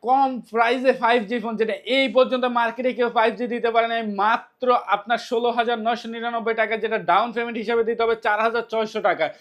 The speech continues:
এবং এটা হচ্ছে আট জিবি র্যাম, একশো আঠাশ জিবি স্টোরেজ, ডুয়েল স্টোরেজ স্পিকার, Dimensity-র ছয় হাজার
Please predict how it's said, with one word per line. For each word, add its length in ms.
এবং 220
এটা 140
হচ্ছে 180
আট 340
জিবি 200
র্যাম, 200
একশো 300
আঠাশ 260
জিবি 240
স্টোরেজ, 400
ডুয়েল 300
স্টোরেজ 420
স্পিকার, 280
Dimensity-র 680
ছয় 240
হাজার 180